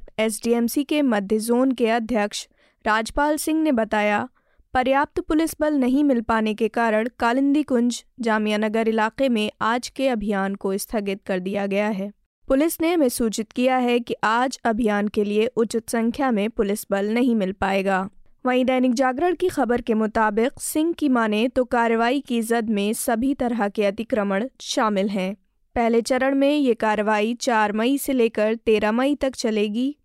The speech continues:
जल्द ही अगले चरण के लिए एक एक्शन प्लान तैयार किया जाएगा। कार्रवाई में फुटपाथ, पार्कों, सड़कों आदि पर किए गए अतिक्रमण के साथ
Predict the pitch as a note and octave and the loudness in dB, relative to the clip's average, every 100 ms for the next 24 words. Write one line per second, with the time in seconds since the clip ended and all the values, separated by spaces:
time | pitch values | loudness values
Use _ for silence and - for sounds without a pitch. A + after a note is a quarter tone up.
0 | _ - A#3+ C#4+ D4 D4 D#4 D4+ A#3+ A3 | _ -2 0 0 0 2 2 2 2 0
1 | B3 A#3+ C4 A#3+ A3+ G#3 G#3 G#3 - G#3+ | 2 2 0 0 0 2 2 2 2 0
2 | A3+ A3 - C4+ C4+ A#3+ G#3 G3+ A3+ B3 | 0 -4 -2 0 0 0 0 0 -2 2
3 | A#3+ G#3 F#3 - G3 G3 G3+ F#3+ F#3+ F#3+ | 2 2 -2 -2 -2 0 2 0 2 0
4 | G3 - _ _ _ - A3+ A#3+ A#3+ C4+ | -2 -6 _ _ _ -4 0 2 2 2
5 | E4 F4 C#4 A#3+ - A#3 A3+ A#3 _ B3+ | 0 0 0 -2 0 2 2 0 _ 0
6 | A#3 A#3 A#3+ A#3+ D4 - A3+ A3+ A#3+ A3+ | 0 -2 0 0 0 0 0 0 0 0
7 | C#4+ _ B3 B3+ D#4 - E4 - C4+ A#3+ | -4 _ 0 2 0 0 0 0 2 2
8 | A#3+ G#3+ G#3 G3+ A3 B3+ B3+ C#4 C4 A3+ | 2 2 2 0 -2 0 2 0 0 -2
9 | - G#3+ G#3 | 0 0 0